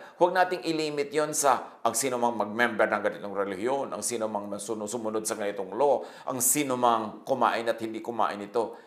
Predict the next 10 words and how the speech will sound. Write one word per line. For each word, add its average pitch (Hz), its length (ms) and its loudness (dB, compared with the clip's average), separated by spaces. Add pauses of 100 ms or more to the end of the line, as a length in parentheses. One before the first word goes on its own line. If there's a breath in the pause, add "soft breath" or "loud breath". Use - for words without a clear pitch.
(140 loud breath)
Kasi 147 320 -6
hindi 127 240 -6
dan 104 240 -6
ganun 110 320 -6
kakitid 113 480 -4
ang 98 160 -6
ibig 95 240 -10
sabihin 95 400 -10
ng 87 480 -12
sumampalataya 92 1120 -4